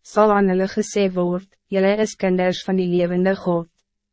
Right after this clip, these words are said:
Dan zal die kinders van Juda en die kinders van Israël allemaal saam vergader en vir hulle een hoof aanstel en uit die land optrek,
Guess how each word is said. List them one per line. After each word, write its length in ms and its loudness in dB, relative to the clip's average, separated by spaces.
Dan 180 2
zal 160 4
die 200 0
kinders 300 2
van 200 2
Juda 380 2
en 120 4
die 100 4
kinders 440 -2
van 140 2
Israël 540 2
allemaal 340 2
saam 300 0
vergader 680 0
en 180 0
vir 180 -2
hulle 300 2
een 220 2
hoof 280 4
aanstel 680 -2
en 160 -4
uit 160 0
die 140 0
land 340 2
optrek, 540 -6